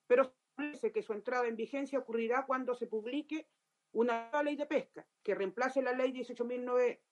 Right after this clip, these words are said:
dieciocho mil ochocientos noventa y dos del año noventa y uno, que nosotros los pescadores artesanales le llamamos la ley de Merino.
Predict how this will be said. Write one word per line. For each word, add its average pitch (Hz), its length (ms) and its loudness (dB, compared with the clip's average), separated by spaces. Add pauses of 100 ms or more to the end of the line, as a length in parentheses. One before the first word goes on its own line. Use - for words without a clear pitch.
(120)
dieciocho 208 360 -4
mil 247 280 -2
ochocientos 226 220 0
noventa 247 320 2
y 240 60 4
dos 302 260 4 (120)
del 202 200 2
año 240 160 2
noventa 233 320 -2
y 254 80 -2
uno, 302 280 0 (400)
que 226 80 6
nosotros 269 340 2
los 262 120 0
pescadores 262 400 2
artesanales 262 520 -2
le 254 100 0
llamamos 240 400 -2
la 233 120 2
ley 247 200 2
de 247 100 -4
Merino. 175 380 -4